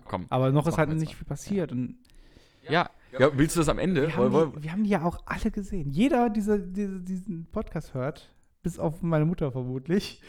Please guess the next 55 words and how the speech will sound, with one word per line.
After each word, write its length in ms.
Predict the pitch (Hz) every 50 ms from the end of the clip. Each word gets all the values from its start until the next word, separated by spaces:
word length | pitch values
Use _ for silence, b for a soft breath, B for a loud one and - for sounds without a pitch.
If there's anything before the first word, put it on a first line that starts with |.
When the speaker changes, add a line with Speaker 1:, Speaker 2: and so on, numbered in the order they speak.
| B B B 220
Speaker 2:
<laughs> 80 | - -
hat 240 | 196 208 - - -
diesen 220 | 190 170 151 156
Pod-, 260 | - 196 196 - -
äh, 160 | 170 180 165
hat, 140 | 156 170 175 165
hat 220 | 180 185 180 -
die 80 | 190 170
Spiele 260 | - - 220 220 180
gesehen. 500 | 135 131 123 127 127 123 127 123 123 _ _ _ _ _ _ _ _ _ _ _ _ _ _ _ _ _ _ _ _ _ _ _ _ _ _ _ _ _ _ _ _ _ _ _ -
Ja. 100 | 139 - -
Speaker 1:
Ja, 240 | 117 117 120 120 110 B 135 131 B
aber 140 | - 110 113
jeder 540 | 113 107 110 117 131 139 123 107 107 117 123 B 156 B B
hat 140 | - 113 -
auch 240 | 82 110 110 92 - -
irgendwie, 340 | - 117 117 110 110 113 104
keine 120 | - 139
Speaker 2:
Meine 120 | 135 135 135
Speaker 1:
Ahnung, 60 | 120
Speaker 2:
Mutter 60 | 110 110
Speaker 1:
wir 60 | 117
Speaker 2:
hat 60 | 147
Speaker 1:
haben 20 |
auch 40 | 135 147
Speaker 2:
tatsächlich 260 | 143 135 139 135 123 123
auch 80 | 120
ein 80 | 123 113
paar 160 | - 110 110
gesehen. 300 | 113 110 107 110 110 120 - b b b b b b b b b b
Aber 120 | - 127
Speaker 1:
wir 60 | 113 110
haben 100 | 117 117
auch, 140 | 110 113 90 - - - B B 135 120 B
wir 120 | - 107 110
haben 100 | 113 110
auch 40 | 113
über 160 | 120 117 113
<laughs> 340 | 110 - - - - - -
die 180 | 127 - - -
Premier 260 | - - 131 143 160 135
League 180 | 113 104 90
geredet 380 | - 101 - 95 95 101 98 98
und 100 | 92 98
das 200 | 104 104 107 101
hat 160 | 107 113 -
auch 160 | - - 147
jeder 260 | - 110 101 92 90
gesehen, 240 | 87 92 87 80 85
Speaker 2:
Das 100 | 170 170
ist 60 | 165
Speaker 1:
glaub 100 | - 147 123
Speaker 2:
korrekt. 240 | 113 107 87 - _
Speaker 1:
ich. 60 | b b b b b b b -
Speaker 2:
Also, 300 | 147 143 123 117 110